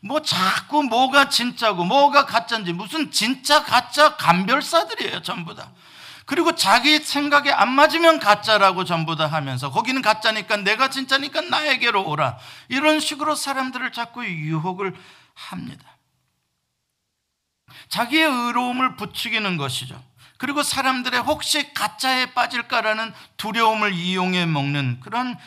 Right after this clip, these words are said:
가짜 사이비들이 넘쳐나는 것입니다. 저도 가짜라는 소리를 했네요.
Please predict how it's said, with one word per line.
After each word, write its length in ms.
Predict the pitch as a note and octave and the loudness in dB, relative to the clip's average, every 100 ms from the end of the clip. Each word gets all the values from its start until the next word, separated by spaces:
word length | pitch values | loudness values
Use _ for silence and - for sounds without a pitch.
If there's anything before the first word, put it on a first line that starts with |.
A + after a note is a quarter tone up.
| _ | _
가짜 340 | - A3 B3 A#3+ | -6 -6 -4 -6
사이비들이 680 | - G#3+ G#3 F#3 E3 E3 D#3+ | -4 -6 -4 -6 -4 -4 -2
넘쳐나는 680 | C#3 D3+ - F#3+ D3 B2+ | -2 -2 -6 -6 -4 -4
것입니다. 400 | - - G2+ - _ _ - | -8 -12 -16 -18 _ _ -14
저도 300 | G2+ A#2 G3+ | -10 -8 -8
가짜라는 520 | F3+ F3+ F#3 F#3 E3+ | -10 -10 -10 -8 -10
소리를 300 | - D3+ D3+ | -10 -12 -12
했네요. 320 | - B2+ - | -14 -16 -20